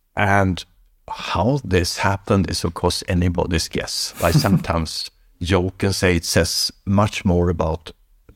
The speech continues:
Speaker 1: your views of humanity and how we are as human beings, how you speculate about this, than anything about what happened back then, because we truly don't know.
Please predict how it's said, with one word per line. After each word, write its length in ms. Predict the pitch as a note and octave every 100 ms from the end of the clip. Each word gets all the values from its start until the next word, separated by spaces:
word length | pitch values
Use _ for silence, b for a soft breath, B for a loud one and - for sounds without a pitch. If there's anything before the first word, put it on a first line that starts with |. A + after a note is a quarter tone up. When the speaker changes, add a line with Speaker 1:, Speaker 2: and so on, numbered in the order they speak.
| -
Speaker 1:
your 360 | G3+ F#3 A#2 G#2
views 840 | G#2 F2 F2 G2+ G#2 - - - -
of 340 | F#2 F#2 - -
humanity 800 | F2+ F#2 E2+ E2+ F#2 G2+ - G#2+
and 160 | F#2+
how 160 | E2 E2+
we 160 | E2+ E2+
are 220 | D#2+ F2+
as 160 | F2+
human 320 | - F2 F2 E2+
beings, 400 | F2+ F#2 A#2 -
how 120 | F#2
you 120 | E2
speculate 640 | - - F#2+ - A2 A2 -
about 340 | A2+ A#2 -
this, 380 | A#2+ A#2+ - - _ _ _ -
than 160 | G2
anything 480 | - A#2 A#2+ G#2 G2+
about 260 | F2+ F2+ E2+
what 160 | E2+
happened 340 | - D#2 - D2+
back 200 | - -
then, 220 | - -
because 380 | D#2+ E2+ G2 -
we 80 | -
truly 360 | - G#2 F2
don't 300 | E2+ D#2 D#2
know. 220 | - F2